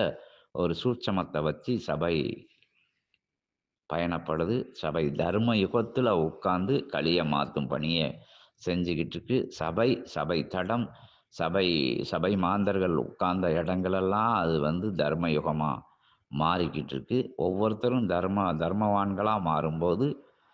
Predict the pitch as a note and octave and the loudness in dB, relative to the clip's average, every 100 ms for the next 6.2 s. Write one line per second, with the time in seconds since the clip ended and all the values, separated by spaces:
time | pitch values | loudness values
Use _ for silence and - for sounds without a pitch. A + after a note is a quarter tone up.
0 | _ F#2 G2 C3 C#3 C3+ E2+ E2 F2+ E2+ | _ -2 2 2 2 0 0 0 0 0
1 | C#2+ D#2+ C#2 C#2 D#2+ G2+ G#2+ G#2+ A#2+ - | 0 0 0 2 2 2 4 4 2 0
2 | D#2+ D#2 D#2 D2 C#2+ C#2 G#1 - - _ | -4 -2 0 0 0 0 -2 -10 -20 _
3 | - G2+ B2+ B2 G#2 E2+ G2+ G#2 F#2 E2+ | -4 2 4 6 6 6 4 4 4 4
4 | F#2 G2+ G2 F2 F2 F#2 F#2 - A2 A#2+ | 4 4 4 4 2 0 -2 -2 0 0
5 | G#2 C#2 - - _ _ - G2 F2+ F2+ | -2 -4 -6 -18 _ _ -4 0 2 4
6 | F#2 | 2